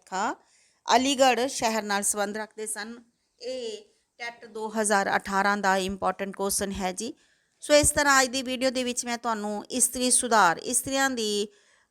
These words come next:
ਹਾਲਤ ਨੂੰ ਸੁਧਾਰਨ ਦੇ ਲਈ ਕਿਹੜਾ-ਕਿਹੜਾ ਕਾਨੂੰਨ ਕਦੋਂ-ਕਦੋਂ ਪਾਸ ਕੀਤਾ ਗਿਆ, ਇਸ ਦੇ ਬਾਰੇ ਜਾਣਕਾਰੀ ਦਿੱਤੀ। ਸਾਰੇ ਹੀ ਪ੍ਰਸ਼ਨ ਇੰਪੋਰਟੈਂਟ ਸਨ।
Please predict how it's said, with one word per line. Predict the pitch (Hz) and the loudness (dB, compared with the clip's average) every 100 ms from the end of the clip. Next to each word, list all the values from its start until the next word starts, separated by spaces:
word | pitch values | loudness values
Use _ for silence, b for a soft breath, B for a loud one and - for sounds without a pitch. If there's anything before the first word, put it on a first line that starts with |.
| 254 | 6
ਹਾਲਤ | 247 262 262 | 6 6 0
ਨੂੰ | 254 254 | -6 -6
ਸੁਧਾਰਨ | 254 233 214 226 247 | 0 2 4 2 -2
ਦੇ | 247 | -2
ਲਈ | 226 190 | 0 -2
ਕਿਹੜਾ-ਕਿਹੜਾ | 190 233 233 262 254 226 233 | -2 -4 0 0 0 0 0
ਕਾਨੂੰਨ | 233 214 202 208 | -2 -6 -6 -4
ਕਦੋਂ-ਕਦੋਂ | 226 226 240 233 233 | -2 -2 -2 0 0
ਪਾਸ | 233 190 202 | 2 2 2
ਕੀਤਾ | - 208 - 208 | -2 -8 -4 -4
ਗਿਆ, | 185 165 170 b b b b | 0 0 -2 b b b b
ਇਸ | 240 277 269 | 6 6 6
ਦੇ | 262 | 2
ਬਾਰੇ | 226 190 196 | 2 2 2
ਜਾਣਕਾਰੀ | 190 175 160 156 160 | -4 -6 -8 -12 -12
ਦਿੱਤੀ। | 165 165 - 170 | -10 -14 -10 -4
ਸਾਰੇ | - 214 220 254 | 2 4 6 4
ਹੀ | 254 254 | 0 -2
ਪ੍ਰਸ਼ਨ | 240 240 247 | -2 -4 -4
ਇੰਪੋਰਟੈਂਟ | 247 233 220 226 226 | -6 0 -2 0 -4
ਸਨ। | 220 233 226 | -2 0 -2